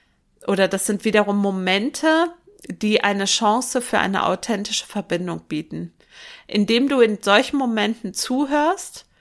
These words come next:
die Gefühle auch ernst nimmst und menschlich reagierst, ja, kannst du dir und deinem Gegenüber nur Gutes tun.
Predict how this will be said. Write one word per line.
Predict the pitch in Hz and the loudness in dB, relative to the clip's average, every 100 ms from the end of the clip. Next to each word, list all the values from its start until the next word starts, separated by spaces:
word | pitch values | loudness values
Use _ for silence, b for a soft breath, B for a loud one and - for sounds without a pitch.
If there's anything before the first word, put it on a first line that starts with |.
| _ _ _ - | _ _ _ -8
die | 180 | -4
Gefühle | 202 - 226 208 - | -4 -2 -2 0 -2
auch | - - | -4 -4
ernst | 170 180 208 - | -2 -2 -4 -6
nimmst | 269 285 440 - - 202 | -4 -4 -6 -12 -8 -4
und | 208 | -2
menschlich | 202 208 - - - 185 | 0 -2 -4 -6 -6 -4
reagierst, | 185 175 175 202 220 359 - - - _ _ _ _ _ _ _ _ _ _ | -2 -4 -2 -2 0 -2 -6 -16 -20 _ _ _ _ _ _ _ _ _ _
ja, | 220 202 165 - _ _ _ _ _ _ _ _ - | 2 4 2 -2 _ _ _ _ _ _ _ _ -4
kannst | - 202 208 - | 0 0 0 -6
du | 185 | -4
dir | 202 220 240 - | 2 4 4 4
und | 202 202 | -2 2
deinem | 185 185 | 2 2
Gegenüber | 175 185 185 - 196 214 202 | -2 -4 -4 -6 -2 0 0
nur | 202 233 233 | 2 2 2
Gutes | 196 - 160 - | -4 -6 -8 -8
tun. | - 147 180 | -10 -10 -10